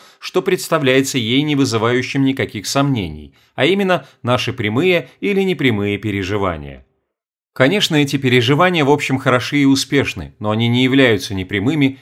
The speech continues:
ни непосредственными, ни абсолютно надёжными. Я это трактую так. Как бы нам ни хотелось признать хороший или даже очень хороший препарат для лечения конкретной патологии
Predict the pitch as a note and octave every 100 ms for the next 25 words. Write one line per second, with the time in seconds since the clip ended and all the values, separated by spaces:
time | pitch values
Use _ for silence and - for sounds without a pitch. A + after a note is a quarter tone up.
0 | - D#3 F#3 D#3 D3+ - G#2 G2+ - A2
1 | G#2 G#2 G2+ - - F3+ - F3 E3+ F3+
2 | E3 G#2 A2+ G#2+ G#2 F#2+ E2+ E2 C#2+ C#2
3 | _ _ _ _ _ _ - G#2 E3+ E3+
4 | B2+ B2 A#2 - C#3 C#3+ C#3 F#2+ - -
5 | _ _ - C#3+ A#2 B2+ B2+ A#2+ A2+ B2
6 | A#2 F#3 C3+ - A#2+ A#2 B2 A#2 A#2+ A#2
7 | D3 A2+ G2+ C3 A#2 A#2+ B2+ C#3+ D3 D#3+
8 | C3+ A2 A#2 A#2+ A2+ G2 G#2+ A2+ B2 G#2+
9 | - - _ G#2+ A#2+ C3 C3+ C3 A2 A#2
10 | A2+ B2+ A#2+ G#2+ - A#2 B2 C3+ G#2+ F#2+